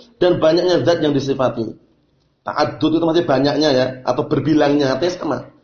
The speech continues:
Nah, mengharuskan, tak tadi itu mengharuskan. Jadi ungkapan mereka, kalau kita menetapkan nama-nama untuk Allah Ta'ala atau sifat-sifat untuk Allah, untuk Allah Ta'ala, Allah Ta'ala memiliki sifat yang banyak, berarti tak tadi mengharuskan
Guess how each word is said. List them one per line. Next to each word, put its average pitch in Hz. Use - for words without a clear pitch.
Nah, 117
mengharuskan, 165
tak -
tadi 165
itu 185
mengharuskan. 151
Jadi 202
ungkapan 185
mereka, 175
kalau 202
kita 202
menetapkan 196
nama-nama 185
untuk 180
Allah 170
Ta'ala 135
atau 180
sifat-sifat 190
untuk 180
Allah, 170
untuk 160
Allah 160
Ta'ala, 156
Allah 170
Ta'ala 170
memiliki 175
sifat 180
yang 156
banyak, 135
berarti 180
tak 214
tadi 180
mengharuskan 170